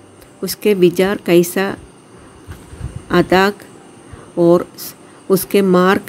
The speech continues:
कैसा अगम है। प्रभु के बुद्धि के किसने जाना, या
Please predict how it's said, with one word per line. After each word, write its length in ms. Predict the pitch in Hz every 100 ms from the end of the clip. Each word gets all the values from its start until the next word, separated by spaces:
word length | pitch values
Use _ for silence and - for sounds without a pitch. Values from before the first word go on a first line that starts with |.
| -
कैसा 460 | 180 170 - 185 -
अगम 320 | 175 156 165
है। 240 | 156 151 - - - - - - - - - -
प्रभु 280 | 190 185 208
के 180 | 226 202
बुद्धि 420 | 185 185 - 214
के 300 | 208 202 196 - -
किसने 400 | 202 - 208 214
जाना, 400 | 190 151 156 156 - - - - - - -
या 300 | 185 180 180